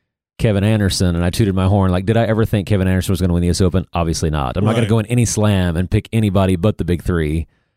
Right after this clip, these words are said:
Speaker 1: But I did that because I wanted to pick somebody different just 'cause I was tired of saying one of the big three.
Speaker 2: Right.
Speaker 1: And so it'd be, it's the same for twenty twenty. If you're saying anybody else, you're just saying it just, just to be different or to get attention.
Speaker 2: So wh-, what did you pick? Top five, top ten?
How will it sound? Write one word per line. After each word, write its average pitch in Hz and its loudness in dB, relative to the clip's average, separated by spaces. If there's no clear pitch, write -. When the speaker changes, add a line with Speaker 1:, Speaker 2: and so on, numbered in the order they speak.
Speaker 1:
But 98 0
I 95 2
did 101 0
that 95 0
because 101 0
I 95 2
wanted 107 2
to 90 -2
pick 104 -2
somebody 92 0
different 95 0
just 95 0
'cause 92 0
I - 2
was - -2
tired 95 2
of 80 -2
saying 92 0
one 95 2
of 85 0
the 87 -2
big 87 0
three. 85 -2
Speaker 2:
Right. 139 0
Speaker 1:
And 123 -2
so 147 2
it'd 123 -2
be, 143 2
it's 123 -4
the 123 0
same 147 0
for 113 -4
twenty 120 0
twenty. 117 2
If - -4
you're 131 2
saying 123 -2
anybody 113 2
else, 92 -2
you're 98 0
just 95 -2
saying 98 0
it 92 -4
just, 92 -2
just 95 -2
to - -6
be 87 0
different 85 -6
or 101 0
to 113 0
get 101 0
attention. 95 -4
Speaker 2:
So 151 0
wh-, 175 -2
what 190 2
did 170 -2
you 156 -4
pick? 127 -4
Top 139 -2
five, 151 0
top 139 -4
ten? 156 -2